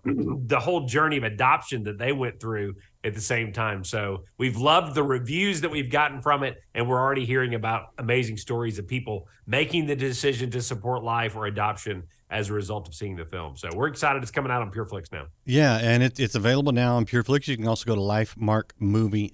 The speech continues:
Speaker 2: dot com, lifemarkmovie dot com, and get more information about the film, watch the trailer. Uh, but you mentioned the,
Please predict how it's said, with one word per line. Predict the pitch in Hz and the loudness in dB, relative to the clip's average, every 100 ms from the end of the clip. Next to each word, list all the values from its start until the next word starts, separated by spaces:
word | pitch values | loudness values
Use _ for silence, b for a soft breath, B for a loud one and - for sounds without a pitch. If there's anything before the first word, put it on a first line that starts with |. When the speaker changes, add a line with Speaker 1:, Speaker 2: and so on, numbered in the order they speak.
| 98 | -2
Speaker 2:
dot | 101 101 - | 0 0 -2
com, | - 104 123 | -2 0 2
lifemarkmovie | 110 104 - 104 101 101 104 101 | 0 0 0 -2 2 2 4 2
dot | 98 104 | 2 0
com, | - 107 107 | 0 0 2
and | 101 | 0
get | 110 | 0
more | 104 | 0
information | 104 - 104 - | -2 0 -2 -2
about | 101 101 | -4 -4
the | |
film, | - 120 151 | -2 0 2
watch | 113 - - | 2 0 -4
the | |
trailer. | - 120 156 165 b b b b - | 0 2 2 -2 b b b b 2
Uh, | 127 | 6
but | 127 | 6
you | 147 | 6
mentioned | 208 214 160 135 | 6 6 8 8
the, | 117 107 110 | 8 4 0